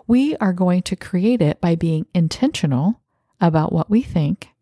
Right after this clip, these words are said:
which will create a feeling, which will, will create an action that will give us a result.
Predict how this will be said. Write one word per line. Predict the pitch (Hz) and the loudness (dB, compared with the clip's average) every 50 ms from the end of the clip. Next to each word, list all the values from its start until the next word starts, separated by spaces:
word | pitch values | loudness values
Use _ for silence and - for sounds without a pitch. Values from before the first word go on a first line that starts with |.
| _ _ _ _ _ _ _ _ | _ _ _ _ _ _ _ _
which | - 190 - - | -2 -2 0 0
will | 185 175 | -2 -2
create | 170 - - - 165 156 151 147 170 | -2 -2 -4 -2 0 0 2 2 2
a | 214 | 0
feeling, | 247 - - 190 170 160 156 156 156 170 190 196 - _ _ _ | -2 0 0 0 2 2 2 2 0 0 -2 -4 -8 _ _ _
which | _ 175 - - | _ -4 -4 -2
will, | - 147 147 151 143 139 - _ _ _ | -4 -4 -2 -2 -4 -6 -6 _ _ _
will | - 175 165 156 | -2 0 0 0
create | - - - 170 151 139 139 147 160 | 0 -2 -2 -2 0 2 0 2 2
an | 220 240 254 | 2 2 4
action | 226 214 - - - - 208 202 202 196 - _ _ _ _ _ | 2 0 -2 -2 -2 0 0 0 0 -2 -8 _ _ _ _ _
that | - 156 - | -4 -4 -2
will | 165 165 156 | 0 -2 -2
give | 151 151 165 170 170 196 | 0 0 -2 0 0 0
us | 196 190 - - | -2 -2 -2 -4
a | 160 | -2
result. | 147 147 143 143 135 - 117 117 127 - - _ - - | -2 -2 -2 -4 -2 -4 -2 -2 -2 -4 -8 _ -16 -16